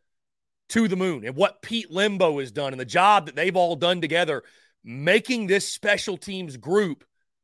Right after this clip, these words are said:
the best in all of college football. I recall, guys, it was around this time two years ago, going into year one of the Shane Beamer era, and I felt confident in saying, if nothing else,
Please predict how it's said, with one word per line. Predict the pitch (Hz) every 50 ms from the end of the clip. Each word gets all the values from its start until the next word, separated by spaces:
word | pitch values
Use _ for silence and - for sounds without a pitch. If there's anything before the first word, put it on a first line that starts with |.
| _ _ _ _
the | - 180
best | 180 220 208 - -
in | 214 190
all | 190 190 185 170
of | 160 -
college | - 180 175 165 151 -
football. | 190 160 - 151 139
I | 160 208
recall, | 226 240 - 226 214 208 196
guys, | 185 185 170 156
it | 165
was | 139 139
around | 147 139 165 180 196 190 160
this | 147 175 165 -
time | - 165 160 156 147 135 120 - _ _ _ _ _ _ _ -
two | - 240 277 262
years | 220 226 226 214 160 131
ago, | 113 107 - - _ _ _ _ _ _ _ _ _ _ _ _ _ _ _ _ _ _ _ _ _ _ _ _ _
going | 139 180 208 220 214
into | 202 190
year | 170 165 214 220 202
one | 170 147 156 196 220 220 202 190 180
of | 175 151 175 180 147
the | 160 165
Shane | - - 185 175 175 165 151
Beamer | 139 156 147 143
era, | 143 160 160
and | 143 151
I | 196 233
felt | - - 285 269 - _ _
confident | - - - 208 226 233 175 - 220 196 202 190 175
in | 160 143
saying, | - - 175 170 165 151 135 123 117 107 _ _ _ _ _ _ _ _ _ _ _ _ _ _ _ _ _ _ _ _ _ _ _ _ _ _ _ -
if | 220 220 - -
nothing | 175 170 180 196 247 311 294 - - 294 254 226
else, | 202 151 117 101 - _ - - - -